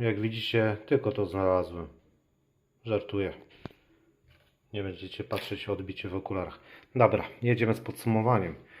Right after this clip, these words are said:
Piękny dzisiaj dzień. Trzydzieści pięć euro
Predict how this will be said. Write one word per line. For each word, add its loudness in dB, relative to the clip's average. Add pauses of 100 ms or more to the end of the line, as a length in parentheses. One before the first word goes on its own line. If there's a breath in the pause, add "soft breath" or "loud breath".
(560 loud breath)
Piękny 6
dzisiaj -2
dzień. 6 (920 loud breath)
Trzydzieści -2
pięć 0
euro 8